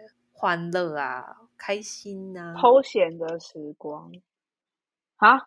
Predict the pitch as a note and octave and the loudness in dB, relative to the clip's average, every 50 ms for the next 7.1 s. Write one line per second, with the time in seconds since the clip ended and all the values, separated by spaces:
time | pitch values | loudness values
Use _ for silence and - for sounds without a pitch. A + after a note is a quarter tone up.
0 | _ _ - - - - - - A#3+ A#3+ B3 - - D#4 D4+ C#4+ C4+ B3+ A#3+ A#3 | _ _ -18 -18 -18 -14 -12 -10 -8 -8 -6 -2 -2 0 0 -2 -2 -4 -4 -4
1 | A#3 A#3 C4+ B3+ B3 - C4+ C4 B3 A3+ G3+ F#3 F#3 F3+ F3+ F3+ F3+ F3+ _ G3 | -4 -4 -4 -4 -4 -4 -4 -2 -2 -2 -4 -4 -6 -8 -10 -12 -14 -12 _ -4
2 | F#3 F#3 F3+ G3 A3 A3 G#3+ G3+ F#3 F#3+ F3+ F3+ F3 E3+ E3+ E3+ E3+ E3+ - _ | -4 -4 -4 -6 -10 -10 -12 -8 -6 -6 -4 -4 -4 -4 -6 -8 -8 -12 -14 _
3 | - A3 A#3+ A#3+ A#3 G#3+ F#3 D#3 - - _ F3 F#3 F#3+ G3 F#3+ - A#3 G#3+ F#3+ | -12 -10 -10 -8 -8 -8 -8 -10 -12 -14 _ -10 -10 -10 -10 -8 -6 -4 -4 -4
4 | F#3 - E3 F3 F3+ F3+ F#3 F3 - - D#3 E3+ F3+ F3 F3+ F3+ F3 F3 - E3+ | -4 -4 -4 -4 -2 0 -2 -2 -2 -4 -8 -12 -10 -8 -8 -6 -6 -6 -6 -8
5 | F3 F3 F3 F3 - _ _ - F3+ - - - - D#3+ F#3 F#3+ F#3 F3 E3+ D#3+ | -8 -8 -10 -12 -18 _ _ -2 -2 -2 -2 -2 -4 -4 -2 -2 0 0 0 2
6 | C#3 A2+ G2 G2 - - _ _ _ _ - A3+ F#3+ - - - - F3+ D3+ - | 0 0 -2 -2 -6 -8 _ _ _ _ 2 2 2 2 0 0 0 2 2 0
7 | G3 | -2